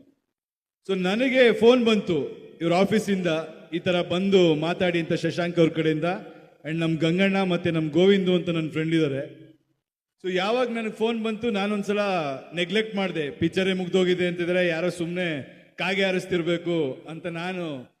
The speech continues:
ಅಷ್ಟು ಇಂಟ್ರೆಸ್ಟ್ ತೋರಿಸ್ಲಿಲ್ಲ. ಅದಾದ್ಮೇಲೆ ನನಗೆ ಮತ್ತೆ ಫೋನ್ ಬಂತು, "ಏನ್ರಿ ನಿಮಗೆ ಕರೆದ್ರೆ ಬಂದೇ ಇಲ್ಲ ನೀವು" ಅಂತ. ಅವಾಗ ನಾನು ನಮ್ ಗೋವಿಂದು ಕೇಳಿದೆ, "ಏನ್ ಗೋವಿಂದು, ಈ ತರ ನಿಜಾನ?" ಅಂತ. "ಹೌದು, ಕರೀತಾ ಇದಾರೆ ನಿಜ" ಅಂತ ಹೇಳಿದ್ರು.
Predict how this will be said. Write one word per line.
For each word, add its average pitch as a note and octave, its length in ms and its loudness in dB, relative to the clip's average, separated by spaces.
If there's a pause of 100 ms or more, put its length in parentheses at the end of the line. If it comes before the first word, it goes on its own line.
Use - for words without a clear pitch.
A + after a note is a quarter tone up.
(320)
ಅಷ್ಟು F3 220 -6
ಇಂಟ್ರೆಸ್ಟ್ G3 340 -2
ತೋರಿಸ್ಲಿಲ್ಲ. F#3+ 440 0 (1000)
ಅದಾದ್ಮೇಲೆ A#3 640 2
ನನಗೆ A#3 220 0
ಮತ್ತೆ G3 260 2
ಫೋನ್ A3 260 2
ಬಂತು, G3+ 200 0
"ಏನ್ರಿ G#3+ 280 0
ನಿಮಗೆ F#3+ 200 -2
ಕರೆದ್ರೆ F#3+ 380 -4
ಬಂದೇ F3+ 320 -4
ಇಲ್ಲ G3+ 160 0
ನೀವು" D#3+ 280 -4
ಅಂತ. C3 200 -12 (420)
ಅವಾಗ A3 200 -2
ನಾನು G3+ 220 -2
ನಮ್ F3+ 180 -4
ಗೋವಿಂದು A3 400 4
ಕೇಳಿದೆ, F3+ 340 2
"ಏನ್ G#3 160 0
ಗೋವಿಂದು, G3 300 2
ಈ F#3 80 2
ತರ F3+ 160 -4 (380)
ನಿಜಾನ?" F3 300 -4
ಅಂತ. C#3 280 -8 (920)
"ಹೌದು, A3+ 280 6
ಕರೀತಾ G#3+ 320 0
ಇದಾರೆ G3 200 0
ನಿಜ" F3 160 -4
ಅಂತ F3 220 -2
ಹೇಳಿದ್ರು. F3 520 4